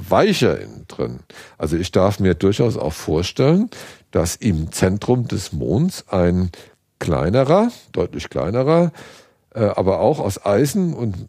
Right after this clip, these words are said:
möglicherweise flüssiger Kern, äh, sitzt. Möglicherweise auch mit einem festen, nochmal wiederum festen inneren Kern. Äh, wenn ich den Mo-, Merkur und den Mond auf, auf dem Niveau vergleiche, muss ich allerdings sagen, sie stellen zwei Extreme dar. Also der Merkur hat mir beschrieben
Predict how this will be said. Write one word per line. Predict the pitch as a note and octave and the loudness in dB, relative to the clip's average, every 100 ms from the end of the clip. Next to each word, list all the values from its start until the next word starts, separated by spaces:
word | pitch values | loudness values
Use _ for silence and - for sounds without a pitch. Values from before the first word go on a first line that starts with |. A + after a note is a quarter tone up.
| - | -8
möglicherweise | A#2 - E2+ E2+ E2 | -6 -2 -2 -2 -4
flüssiger | - B2 B2+ D#3 D3+ D3+ D#3 - | -2 -2 0 2 2 2 -2 -6
Kern, | - F#2 F#2 A2+ B2+ A#2+ _ _ _ _ _ - | 0 2 4 2 0 -4 _ _ _ _ _ -4
äh, | G2+ F#2+ - | 0 0 -2
sitzt. | - E3 - - - | 0 0 0 -12 -4
Möglicherweise | G2+ F#2+ G2 G2 G#2+ - | -4 -2 2 2 2 -2
auch | F#2+ | -2
mit | A#2 | 0
einem | G#2+ | 0
festen, | G#2 C3+ C3 - C3+ | 0 0 -2 -4 -2
nochmal | A#2 A2 G#2+ | 0 2 2
wiederum | A2 G#2+ | 2 0
festen | G2+ A#2+ - | 0 -2 -2
inneren | - E3 A#2+ C2 C#2+ | -4 0 0 -2 -6
Kern. | - A1+ - - - - - - _ _ _ _ _ - | -8 -6 -8 -14 -20 -20 -20 -20 _ _ _ _ _ -4
Äh, | G2 F#2 F2+ - | 0 2 0 0
wenn | A#2+ | 0
ich | A2+ | 2
den | A2 G2+ | 2 4
Mo-, | G#2+ A2 | 2 2
Merkur | C3 D3+ F#3+ | 4 2 4
und | D3+ | 2
den | G#2+ | 4
Mond | F#2+ E3 G#3 | 4 2 2
auf, | A2 - | -2 -2
auf | G#2+ G#2+ - | -4 -4 0
dem | G#2+ | 0
Niveau | F#2+ F2+ F#2+ | 2 2 0
vergleiche, | - A2 - E2 G2+ B2+ | 0 -4 0 0 0 0
muss | D3+ B2 | 0 0
ich | A2 | 0
allerdings | B2 A2 G#2+ | -2 -2 -2
sagen, | A2+ A2 | 0 0
sie | A2+ | 0
stellen | G#2+ A2+ A2 | 0 0 0
zwei | - - | -2 -2
Extreme | A#2 - A#2 C3 G2+ | -4 -2 0 2 2
dar. | D#2+ D2 | 0 -2
Also | E2+ E2 | -4 -2
der | D#2+ | 0
Merkur | D#2 A#2+ F#3+ | 2 0 2
hat | D#3+ | 2
mir | C#3+ A2 | 2 0
beschrieben | G#2 - F#2+ A2 C3 | 0 0 0 2 0